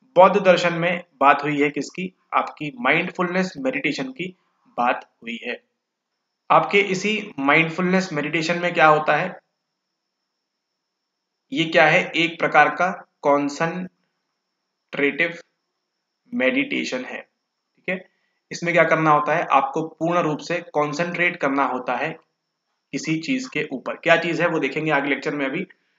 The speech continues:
लेकिन इसमें क्या करना होता है? आपको concentrate करना होता है, ठीक है? इस meditation के अंदर, किसी भी मेडिटेशन में आप concentration ही करते हैं, है ना? इसको क्या बोलते हैं हम? हम बोलते हैं mindfulness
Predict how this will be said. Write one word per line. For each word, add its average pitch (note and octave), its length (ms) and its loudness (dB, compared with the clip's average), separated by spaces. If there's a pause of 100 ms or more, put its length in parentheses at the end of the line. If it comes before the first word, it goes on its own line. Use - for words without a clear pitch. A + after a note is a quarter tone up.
(160)
लेकिन D#3+ 160 0
इसमें F3+ 220 -2
क्या F#3 120 4
करना F3 220 2
होता E3 180 2
है? D#3+ 60 4
आपको D#3 300 -2
concentrate E3+ 600 0
करना D#3 240 0
होता D3 260 0
है, D3+ 140 -4 (440)
ठीक D3 120 -6
है? F3 80 0
इस - 220 -6
meditation C#3 500 -2
के D#3 80 -4
अंदर, C#3+ 280 -2 (540)
किसी F#3 180 0
भी G#3+ 80 6
मेडिटेशन F#3+ 360 6
में F3+ 100 4
आप F3 160 6
concentration D#3+ 520 0
ही E3+ 100 2
करते D#3 260 2
हैं, D3+ 140 0 (320)
है C3 60 -8
ना? C#3+ 220 -6 (360)
इसको E3 200 -4
क्या E3+ 160 8
बोलते E3 260 0
हैं D#3 140 2
हम? F#3 200 -2
हम D3 140 -6
बोलते D3+ 260 0
हैं D#3 220 -4
mindfulness D3+ 1000 -2